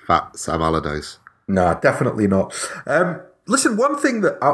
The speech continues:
Speaker 2: I wanna ask you is, uh, just looking forward to, to City's game against Stoke.
Speaker 1: Mm.
Speaker 2: How, how do we, uh, uh, approach, I mean,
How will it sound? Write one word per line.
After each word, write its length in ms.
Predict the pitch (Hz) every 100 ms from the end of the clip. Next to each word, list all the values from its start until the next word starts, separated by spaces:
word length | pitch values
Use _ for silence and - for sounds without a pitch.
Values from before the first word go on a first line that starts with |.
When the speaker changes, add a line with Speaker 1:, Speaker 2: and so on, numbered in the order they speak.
| -
Speaker 2:
I 40 | 156
wanna 160 | 175
ask 300 | 160 156 -
you 160 | 180 160
is, 200 | 107 -
uh, 260 | 113 110 -
just 160 | 190
looking 260 | 233 240 208
forward 440 | - 170 151 135
to, 320 | - 127 107 -
to 120 | -
City's 360 | - 139 120 -
game 460 | 131 117 107 107 _ _ - - _
against 380 | 110 127 110 -
Stoke. 680 | - - 147 - - - - _ _ _ -
Speaker 1:
Mm. 120 | 101
Speaker 2:
How, 380 | 196 285 - - _ _ _ _ _ _ _ _ _ _ _ _ _ 92 _ _ _ -
how 240 | - 226 269
do 140 | 254
we, 560 | 170 165 170 160 131 _ _ _ -
uh, 80 | 110 - 95
uh, 80 | - -
approach, 800 | 120 - - 143 143 - - - - -
I 60 | 143
mean, 200 | 175